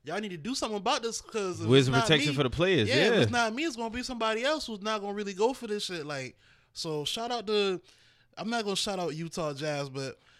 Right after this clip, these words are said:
Speaker 1: shout out to Russell for getting these. It was actually two fans. One was the recent fan. Uh, they went back and, w-,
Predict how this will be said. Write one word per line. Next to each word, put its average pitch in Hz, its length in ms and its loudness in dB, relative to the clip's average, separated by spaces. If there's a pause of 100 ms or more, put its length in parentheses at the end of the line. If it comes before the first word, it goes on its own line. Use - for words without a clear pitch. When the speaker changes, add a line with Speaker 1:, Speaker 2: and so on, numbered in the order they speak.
(120)
Speaker 1:
shout 202 240 -2
out 185 100 -4
to 156 80 -4
Russell 175 300 -2
for 139 120 -12
getting 165 220 -8
these. 170 220 -8
It 175 80 -2
was 175 200 2
actually 196 360 -6
two 254 260 -4
fans. 165 560 -6 (480)
One 208 300 0
was 196 220 4
the 175 120 -4
recent 196 460 -4
fan. 185 420 -4 (360)
Uh, 160 160 -4
they 165 100 -4
went 175 220 -2
back 170 180 -2
and, 160 140 -6
w-, 165 80 -8